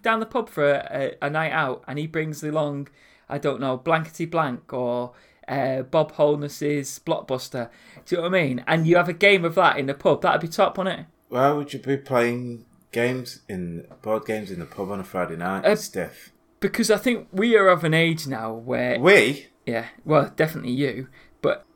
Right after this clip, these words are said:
Speaker 1: we're just going down the pub and getting smashed. It's just boring. And I think you need, like, a bit of entertainment. Wow, what, what, what?
Speaker 2: By playing board games?
Speaker 1: Yeah, I think that'd be funny. Yeah. There'll come a time when you'll get into it. Dominoes. You'll be playing dominoes, I bet you.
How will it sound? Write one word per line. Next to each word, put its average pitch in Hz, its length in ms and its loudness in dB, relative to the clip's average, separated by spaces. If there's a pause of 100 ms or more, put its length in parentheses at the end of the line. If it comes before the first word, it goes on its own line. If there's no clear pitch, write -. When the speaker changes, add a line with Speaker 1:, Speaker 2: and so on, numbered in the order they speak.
Speaker 1:
we're 196 220 0
just 240 320 -6
going 254 220 0
down 226 260 -2
the 220 80 -6
pub 180 420 -6 (320)
and 139 140 -12
getting 147 240 -4
smashed. - 880 -6 (420)
It's 139 100 -10
just - 260 -8 (200)
boring. 175 560 0 (440)
And 160 100 0
I 175 60 0
think 202 240 -4
you 190 240 -2
need, 165 360 -4
like, - 220 -4
a - 60 -8
bit - 200 -2
of 135 80 -6
entertainment. 165 840 -6 (260)
Wow, 202 220 4
what, - 180 0
what, 196 320 2
what? 247 280 8
Speaker 2:
By - 40 -6
playing 113 220 4
board 127 320 4
games? 82 440 -2
Speaker 1:
Yeah, 330 140 0
I 330 60 2
think 269 180 -4
that'd 185 160 0
be 185 60 -4
funny. 233 380 -2 (440)
Yeah. 208 220 -2 (560)
There'll 285 180 0
come 339 180 0
a 330 60 -2
time 311 280 2
when 196 140 2
you'll 202 120 4
get 202 160 2
into 202 220 -6
it. - 220 -2
Dominoes. 160 600 2
You'll 165 100 -4
be 170 80 -6
playing 151 280 -4
dominoes, 135 460 -2
I 127 40 -8
bet - 200 -4
you. 113 120 -8